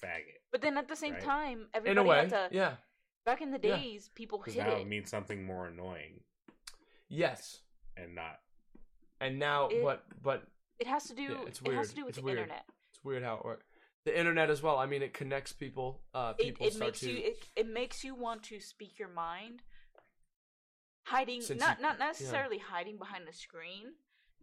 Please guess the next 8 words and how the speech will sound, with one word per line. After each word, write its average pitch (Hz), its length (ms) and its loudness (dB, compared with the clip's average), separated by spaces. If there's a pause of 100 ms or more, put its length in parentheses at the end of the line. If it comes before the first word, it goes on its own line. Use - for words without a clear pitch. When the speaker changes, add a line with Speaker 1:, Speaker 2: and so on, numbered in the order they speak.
(100)
Speaker 2:
but 185 320 2 (840)
you're 240 160 -2
able 247 220 -2
to 240 200 -10
voice 196 440 -6
your 180 120 -4
word. 165 480 -2 (460)
Oops. - 260 -8